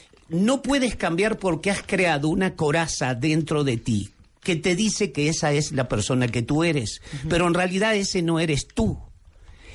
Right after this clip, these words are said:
Speaker 1: Eso es tú más tu mente, donde se encierra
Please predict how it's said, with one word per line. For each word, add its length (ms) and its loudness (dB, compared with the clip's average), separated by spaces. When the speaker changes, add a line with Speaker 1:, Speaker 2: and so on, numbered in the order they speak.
Speaker 1:
Eso 440 2
es 360 0
tú 320 2
más 640 -2
tu 160 2
mente, 640 0
donde 320 2
se 160 0
encierra 680 0